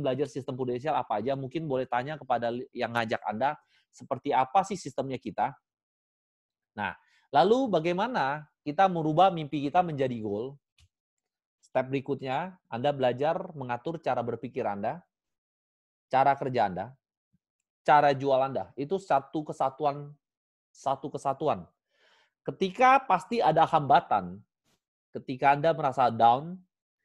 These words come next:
ketika Anda merasa, "Kok ini begitu sulit ya? Kok, eh, ini kok apa sih pekerjaan seperti ini?"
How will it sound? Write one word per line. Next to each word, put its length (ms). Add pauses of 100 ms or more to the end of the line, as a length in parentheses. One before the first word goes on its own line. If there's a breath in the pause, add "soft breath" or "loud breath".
(140)
ketika 560
Anda 320
merasa, 480
"Kok 320
ini 240
begitu 400
sulit 400
ya? 240 (800)
Kok, 400
eh, 400
ini 240
kok 240
apa 320
sih 160
pekerjaan 560
seperti 400
ini?" 100